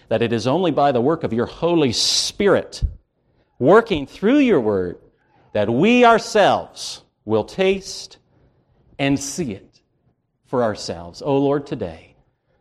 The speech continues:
may we not leave this place without ourselves confessing in our hearts that we have seen, we have tasted that Jesus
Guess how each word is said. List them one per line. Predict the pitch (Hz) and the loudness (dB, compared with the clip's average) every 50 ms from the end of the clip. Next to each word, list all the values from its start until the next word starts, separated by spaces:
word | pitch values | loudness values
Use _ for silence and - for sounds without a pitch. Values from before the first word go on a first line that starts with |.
| _ _ _ _ _ _ _ | _ _ _ _ _ _ _
may | - 110 127 | -6 -2 0
we | 135 | 0
not | 139 139 135 131 | 0 0 0 0
leave | 135 143 147 135 | 0 -2 -2 0
this | 127 139 127 - | -2 -4 -4 -6
place | - - 120 107 95 98 - - | -8 -8 -6 -6 -6 -8 -10 -10
without | 113 101 117 117 117 | -4 -2 -2 0 0
ourselves | 117 110 110 - - 135 139 160 170 175 156 | 0 -2 -2 -4 -4 -4 -2 -2 -2 -2 -4
confessing | - - 156 139 - - 165 156 - - 156 131 127 | -4 -4 -4 -4 -4 -4 -4 -4 -4 -4 -4 -2 -2
in | 127 127 | -2 -2
our | 131 143 160 175 | -2 -2 -2 -4
hearts | - - 185 175 151 123 - - - - - - - - - - - - _ _ _ _ _ _ _ _ | -4 -4 -4 -4 -4 -6 -10 -14 -14 -14 -14 -16 -18 -20 -20 -20 -20 -20 _ _ _ _ _ _ _ _
that | - _ 104 | -18 _ -8
we | 98 104 123 175 262 311 320 294 | -4 0 2 4 6 6 8 6
have | 254 208 165 135 - | 6 4 2 -4 -8
seen, | - - 117 101 90 85 - | -10 -10 -10 -10 -10 -12 -14
we | 113 127 151 226 285 302 311 277 | -8 -4 -2 0 2 2 2 2
have | 240 190 156 143 - | 0 -2 -6 -10 -8
tasted | - 127 110 95 - - - 90 80 85 | -6 -6 -6 -6 -8 -10 -10 -10 -8 -8
that | 95 90 87 85 | -8 -10 -10 -12
Jesus | 82 - - 123 156 233 233 202 160 110 - 90 - - - - - - - - - | -12 -10 -10 -6 -2 0 0 0 0 0 -4 -8 -12 -16 -16 -14 -12 -12 -12 -12 -14